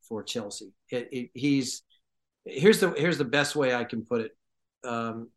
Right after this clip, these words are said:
i-, if he ever says to his players, well, he probably will never say to his Chelsea players, "Hey, that's not good enough," in training, because he doesn't know what good enough looks like. He's seen a middle tier team,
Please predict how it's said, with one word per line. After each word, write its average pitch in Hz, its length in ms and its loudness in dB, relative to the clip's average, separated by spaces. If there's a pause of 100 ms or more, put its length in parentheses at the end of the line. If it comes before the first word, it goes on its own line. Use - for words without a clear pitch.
(140)
i-, 135 240 -14
if 147 220 0
he 185 320 -2
ever 220 340 6
says 143 680 0
to 139 180 0
his 127 180 -4
players, 139 640 -6 (540)
well, 170 100 6
he 165 60 6
probably 208 220 8
will 139 60 2
never 185 220 2
say 110 380 -6
to 120 100 -8
his 110 140 -8
Chelsea 120 400 -6
players, 113 360 -6
"Hey, 147 200 2
that's 135 280 -4
not 117 220 -6
good 139 140 0
enough," 101 320 -8 (680)
in 127 120 -2
training, 127 480 -2 (640)
because 147 200 2
he 147 80 2
doesn't 131 220 0
know 131 180 0
what 120 200 -2
good 120 140 0
enough 110 340 -4
looks 110 260 -6
like. - 220 -18 (1300)
He's 143 180 -2
seen 185 520 2 (680)
a 139 80 0
middle 151 380 4
tier 165 300 0
team, 151 480 -4